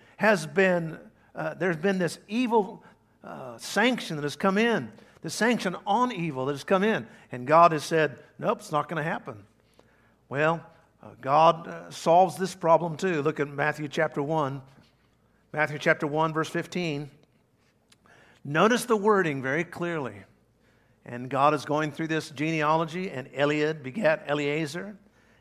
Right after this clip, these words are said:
and Eleazar begat Mathan, and Mathan begat Jacob,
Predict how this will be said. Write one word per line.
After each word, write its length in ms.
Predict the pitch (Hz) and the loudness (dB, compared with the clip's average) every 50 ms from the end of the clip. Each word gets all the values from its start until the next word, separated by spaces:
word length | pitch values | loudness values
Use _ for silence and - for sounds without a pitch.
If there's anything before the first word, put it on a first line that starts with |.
| _ - | _ -18
and 120 | - 139 | -16 -4
Eleazar 600 | 143 147 151 147 143 143 151 160 156 131 147 147 | 0 2 2 4 4 4 2 2 0 0 -4 -4
begat 580 | 135 139 143 127 143 143 147 151 151 - - 131 | -4 -6 -4 -2 2 2 2 2 0 -2 -10 -16
Mathan, 800 | 123 123 131 143 139 135 - 147 139 139 139 147 165 180 208 208 _ _ _ _ _ _ - | -14 -12 -8 -8 -8 -8 -8 -8 -8 -8 -8 -8 -10 -12 -14 -16 _ _ _ _ _ _ -12
and 120 | 131 120 | -10 -8
Mathan 540 | 120 120 - - 139 143 156 156 151 151 131 | -8 -8 -2 0 2 2 4 2 0 -2 -4
begat 600 | 135 135 131 131 143 151 156 160 165 - - - _ _ _ _ _ _ _ _ _ _ - | -6 -8 -4 0 4 6 6 6 4 0 -10 -20 _ _ _ _ _ _ _ _ _ _ -20
Jacob, 680 | 120 110 143 156 170 165 165 170 160 170 196 233 - | -12 -2 0 2 2 2 0 -4 -6 -6 -6 -10 -16